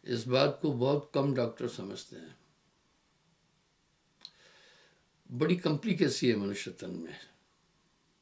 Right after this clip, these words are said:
बड़ा critical है। तभी तो साहब कह रहे हैं, "ये काया है समृत तेरी, काया की गत काहुन हेरी, शिव गोरख सो पार न पाए।"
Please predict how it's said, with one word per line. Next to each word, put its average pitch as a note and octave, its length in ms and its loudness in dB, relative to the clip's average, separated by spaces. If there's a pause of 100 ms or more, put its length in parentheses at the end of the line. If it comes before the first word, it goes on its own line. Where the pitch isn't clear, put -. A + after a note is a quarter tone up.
(2000)
बड़ा B2+ 200 -2
critical A#2 600 -6
है। - 200 -20 (2250)
तभी D#3 240 2
तो F#3 120 4
साहब D3+ 320 4
कह C3+ 180 2
रहे D#3 240 4
हैं, F3+ 120 4
"ये D3 180 4
काया D3 320 6
है E3 200 4
समृत C#3+ 480 0
तेरी, D3 300 4
काया D3+ 360 4
की E3+ 120 2
गत D3 260 0
काहुन D3 320 2
हेरी, D3 340 6
शिव F#3 280 12
गोरख F3+ 300 10
सो F#3+ 160 8
पार E3 340 8
न D#3+ 160 0
पाए।" G2+ 380 -2